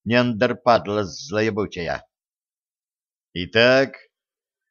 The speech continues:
очень даже привлекательная Фемина разгуливала нагишом по пустынному массажному кабинету, сторонне наблюдая через огромное панорамное окно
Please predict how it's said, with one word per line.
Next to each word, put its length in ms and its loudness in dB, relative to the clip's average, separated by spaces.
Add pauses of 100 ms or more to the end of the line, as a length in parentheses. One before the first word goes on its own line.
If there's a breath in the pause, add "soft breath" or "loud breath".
очень 440 6
даже 480 4
привлекательная 1080 0
Фемина 680 -6 (600)
разгуливала 840 0
нагишом 760 -4 (300)
по 120 0
пустынному 800 -4
массажному 880 -2
кабинету, 840 -4 (400)
сторонне 600 0
наблюдая 580 4
через 260 -6
огромное 640 0
панорамное 640 0
окно 460 -2